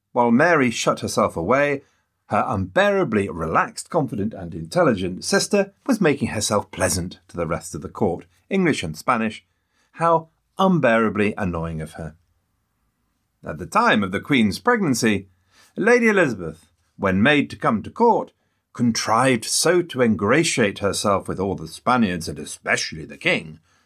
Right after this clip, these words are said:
that ever since no one has favoured her more than he does. And the rumour ran round that Elizabeth had set her cap at the king, and that the king was not immune to the attractions of Elizabeth's cap.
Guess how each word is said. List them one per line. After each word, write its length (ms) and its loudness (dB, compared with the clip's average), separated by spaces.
that 80 -8
ever 200 2
since 460 0
no 300 2
one 280 2
has 200 -2
favoured 520 0
her 200 0
more 460 2
than 280 -6
he 240 -8
does. 420 -6
And 140 -6
the 80 -4
rumour 260 2
ran 240 -2
round 380 2
that 140 -6
Elizabeth 520 0
had 160 -10
set 280 -4
her 180 0
cap 420 -6
at 200 -6
the 80 -8
king, 400 -2
and 120 -2
that 140 0
the 80 -6
king 380 2
was 220 2
not 320 2
immune 640 4
to 80 -12
the 100 0
attractions 520 0
of 80 2
Elizabeth's 440 2
cap. 380 -4